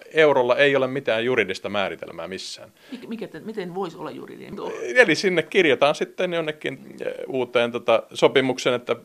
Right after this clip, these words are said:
Speaker 1: jäsenvaltiot ovat päättäneet juridisesti määrittää euron kahdenkymmenen, niinku, jäsenmaan paikalliseurojen summana, jossa painona käytetään E K P:n pääoma-avainta.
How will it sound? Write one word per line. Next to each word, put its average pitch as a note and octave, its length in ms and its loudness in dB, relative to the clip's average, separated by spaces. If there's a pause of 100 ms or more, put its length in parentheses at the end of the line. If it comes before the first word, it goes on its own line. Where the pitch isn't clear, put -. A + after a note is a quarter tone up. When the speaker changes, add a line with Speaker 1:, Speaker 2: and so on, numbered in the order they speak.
Speaker 1:
jäsenvaltiot A#2 640 2
ovat A#2+ 220 0
päättäneet A#2 500 2
juridisesti A#2 360 -2
määrittää A2+ 500 0
euron G2+ 360 0
kahdenkymmenen, F2+ 880 -4
niinku, E2+ 180 -10
jäsenmaan F2+ 600 -4 (340)
paikalliseurojen A#2+ 880 6
summana, C3+ 540 0 (300)
jossa A#2 220 -2
painona G#2+ 420 4
käytetään F#2+ 360 0
E F#2 60 -2
K - 40 -6
P:n F2+ 380 -4 (500)
pääoma-avainta. F#2 800 4